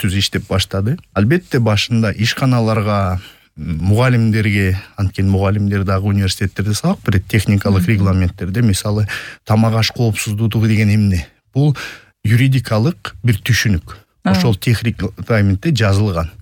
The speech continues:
Speaker 1: Ошонун баардыгы, албетте, башында татаал бир нерсе болгон. Бирок бүгүнкү күнү айтып кетсек, көп ишканалар өзүнүн милдеттерин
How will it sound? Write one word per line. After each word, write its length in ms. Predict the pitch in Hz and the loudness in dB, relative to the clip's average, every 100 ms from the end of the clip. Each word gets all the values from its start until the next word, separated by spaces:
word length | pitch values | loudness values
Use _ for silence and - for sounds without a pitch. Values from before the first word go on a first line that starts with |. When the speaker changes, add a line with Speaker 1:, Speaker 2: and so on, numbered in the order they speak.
| - | -8
Speaker 1:
Ошонун 400 | - 113 147 131 123 | -2 0 2 2 2
баардыгы, 480 | 131 131 123 185 - | 0 0 -2 -4 -4
албетте, 520 | 104 104 160 190 139 | -2 0 0 -2 -2
башында 540 | 104 98 98 110 117 131 | 0 0 0 0 0 0
татаал 460 | - 98 123 117 | -2 0 0 0
бир 180 | 104 110 | 0 0
нерсе 320 | 101 95 - | 0 0 -2
болгон. 320 | 85 85 85 90 _ _ 110 | -4 -4 -6 -12 _ _ 0
Бирок 240 | 131 127 - | 2 0 0
бүгүнкү 460 | 123 123 226 240 214 | -2 2 0 2 2
күнү 280 | 151 107 80 - | 2 2 0 -4
айтып 360 | 90 90 - - | -4 -4 -6 -6
кетсек, 320 | 98 170 185 - - - | -2 -2 -2 -6 -20 -4
көп 200 | 147 170 | 0 2
ишканалар 640 | 156 - 117 113 120 185 220 - _ _ _ | 2 -2 -2 0 0 -2 -4 -12 _ _ _
өзүнүн 580 | 131 117 120 139 165 175 120 | 0 2 4 4 4 2 2
милдеттерин 800 | 113 123 120 104 - 110 143 180 | 0 0 -2 -4 -4 -2 0 0